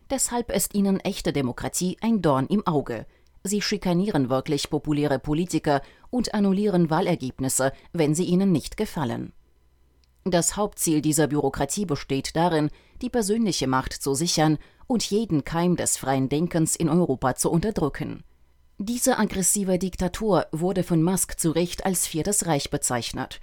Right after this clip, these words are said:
Derzeit bestimmt der Kampf gegen Brüssel den gesamten Inhalt der Innenpolitik der E-U-Mitgliedsländer. In dieser Situation kann die Europäische Union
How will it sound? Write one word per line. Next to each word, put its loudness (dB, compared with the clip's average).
Derzeit 2
bestimmt -2
der -2
Kampf 0
gegen 2
Brüssel 2
den 0
gesamten 0
Inhalt 0
der 0
Innenpolitik 0
der 2
E-U-Mitgliedsländer. -2
In 2
dieser 2
Situation 2
kann 2
die 0
Europäische 0
Union 4